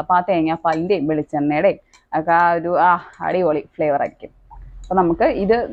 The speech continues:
ഞാൻ ഇവിടെ സെറ്റ് ചെയ്ത് മാറ്റി വയ്ക്കുകയാണ്. ഇനി നമുക്ക് ഒരു, ഏഹ്, കുറച്ച് നേരം സെറ്റ് ചെയ്യാൻ വെച്ചിട്ട് നമുക്ക് നമ്മുടെ ചെമ്മീൻ ഫ്രൈ ചെയ്തെടുക്കാം. അപ്പോൾ ദാ നമ്മുടെ ചെമ്മീൻ ഇവിടെ സെറ്റ് ആയിട്ടുണ്ട്. നമ്മൾ തേങ്ങാപ്പാൽ എടുത്ത് വെച്ചു. ഇനി നമ്മൾ ചെമ്മീൻ ഒന്ന് ഫ്രൈ ചെയ്തെടുക്കാൻ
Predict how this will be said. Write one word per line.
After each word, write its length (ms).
ഞാൻ 120
ഇവിടെ 180
സെറ്റ് 180
ചെയ്ത് 200
മാറ്റി 240
വയ്ക്കുകയാണ്. 340
ഇനി 180
നമുക്ക് 240
ഒരു, 120
ഏഹ്, 360
കുറച്ച് 240
നേരം 180
സെറ്റ് 160
ചെയ്യാൻ 180
വെച്ചിട്ട് 240
നമുക്ക് 220
നമ്മുടെ 200
ചെമ്മീൻ 320
ഫ്രൈ 220
ചെയ്തെടുക്കാം. 380
അപ്പോൾ 180
ദാ 80
നമ്മുടെ 240
ചെമ്മീൻ 380
ഇവിടെ 200
സെറ്റ് 200
ആയിട്ടുണ്ട്. 300
നമ്മൾ 140
തേങ്ങാപ്പാൽ 400
എടുത്ത് 200
വെച്ചു. 140
ഇനി 200
നമ്മൾ 180
ചെമ്മീൻ 300
ഒന്ന് 200
ഫ്രൈ 180
ചെയ്തെടുക്കാൻ 360